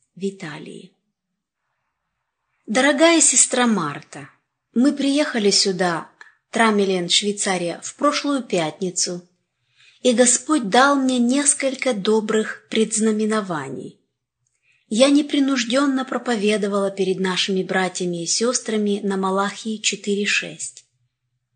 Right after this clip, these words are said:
Господь обращался моими устами к сердцам присутствовавших в зале. Авель Генин, который долгое время пребывал в унынии и не принимал участия в собраниях,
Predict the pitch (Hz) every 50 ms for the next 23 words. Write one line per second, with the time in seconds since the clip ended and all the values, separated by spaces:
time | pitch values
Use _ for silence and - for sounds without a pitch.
0 | _ _ _ _ _ _ - 202 185 202 202 196 202 - - - 240 254 269 262
1 | 269 - - 254 233 208 226 220 202 - - - 247 240 233 233 - - 226 220
2 | 220 220 220 226 226 220 214 214 208 202 202 - - - - 220 226 220 220 214
3 | - - - 220 202 190 - - - 220 214 214 208 208 - 202 196 - - 202
4 | 185 190 - - - 202 196 185 180 185 180 175 - - 190 175 - - - 185
5 | 180 175 160 165 160 151 147 139 131 - - _ _ _ _ _ _ _ _ _
6 | _ _ _ _ _ _ _ _ _ _ _ _ _ _ _ - _ - 226 269
7 | 302 311 262 247 220 202 - - 196 175 196 208 202 190 190 196 202 196 190 190
8 | 196 190 190 - 214 202 208 220 220 214 214 196 208 240 269 254 226 247 233 226
9 | 196 220 220 220 220 214 208 208 - - 208 190 202 214 214 214 214 214 190 202
10 | 208 214 214 233 247 247 233 226 220 - - 208 220 247 247 254 240 - 247 247
11 | 240 233 233 214 208 202 202 185 180 180 - - 190 185 185 - - - 185 180
12 | - - 202 196 190 220 240 262 254 233 226 220 208 - -